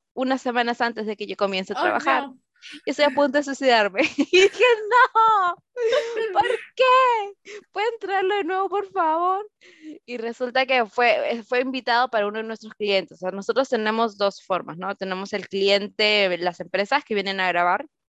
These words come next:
Speaker 1: y tienen sus propios podcasts, o gente, gente que simplemente, como ejem-,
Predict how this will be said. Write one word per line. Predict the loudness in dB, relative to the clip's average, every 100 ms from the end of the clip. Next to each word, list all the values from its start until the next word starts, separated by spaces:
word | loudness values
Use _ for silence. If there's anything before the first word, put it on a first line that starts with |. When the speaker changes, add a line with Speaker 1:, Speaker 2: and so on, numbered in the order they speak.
| _
Speaker 1:
y | -10
tienen | -8 -8
sus | -14
propios | -10 -8
podcasts, | -4 -2 -2 -2 0
o | 2 2 0
gente, | -4 -10 -4 -4 -4 -6 -8 -14 _ -20 _ _ _
gente | 0 2 4
que | 2 0 _
simplemente, | -20 -8 -2 0 0 0 2 2 0
como | -4 -4
ejem-, | -8